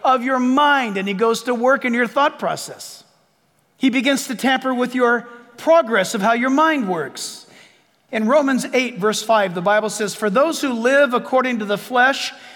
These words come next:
set their minds on things of the flesh." You got it? Everybody get that? If, if you live for this world, you're gonna be thinking only about the stuff of this world. If you live for pleasure, that's all you think about is pleasure. You just line your crib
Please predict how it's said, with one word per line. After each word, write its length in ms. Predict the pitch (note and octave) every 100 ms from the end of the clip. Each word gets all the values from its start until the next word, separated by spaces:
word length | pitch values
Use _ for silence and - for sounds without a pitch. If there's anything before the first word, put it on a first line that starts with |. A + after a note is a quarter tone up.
| -
set 360 | - B3+ B3
their 140 | A#3+ G#3+
minds 520 | G#3+ A#3 A#3+ B3+ A#3
on 240 | - G3
things 560 | G3 - A#3 A#3 A#3+ A#3
of 260 | - G#3+ G3
the 80 |
flesh." 580 | G3 A3 F3 C#3+ - - -
You 120 | G#3
got 220 | A3+ A#3+
it? 80 | C4 -
Everybody 320 | A3 B3 C4
get 160 | C4 C4+
that? 260 | C#4+ D4+ D#4 - - - - -
If, 140 | G3+ - - -
if 160 | F#3+ A#3
you 140 | D#4
live 200 | C#4+ D4+
for 140 | D4+
this 220 | C#4+ D4+ -
world, 540 | G3 G3 E4+ - -
you're 160 | G#3+ A3
gonna 180 | G#3+ G#3
be 240 | G#3 G#3+
thinking 380 | A3 A3+ A3 G#3
only 240 | G3 G#3+
about 240 | G#3+ G#3+ G#3
the 60 |
stuff 280 | - G3 F#3+
of 100 | F#3
this 200 | F#3 -
world. 240 | E3+ B2 - _ _ _ _ _ -
If 160 | -
you 120 | A#3
live 140 | A#3 A#3+
for 120 | A3+
pleasure, 520 | F#3 A3 A3 C#4 C#4+ - - _ _ _ _ _ _ _ _ _ -
that's 180 | F3+ -
all 120 | G#3+
you 120 | A3+
think 180 | A3 G3
about 220 | F3 E3
is 60 | -
pleasure. 360 | E3 D3 A#2+ -
You 160 | F3+ G#3
just 160 | F3+
line 520 | E3+ F3+ G#3+ A#3+ C4+
your 220 | B3+ A3+ A3
crib 720 | - C#4+ B3 F3+ E3 G3+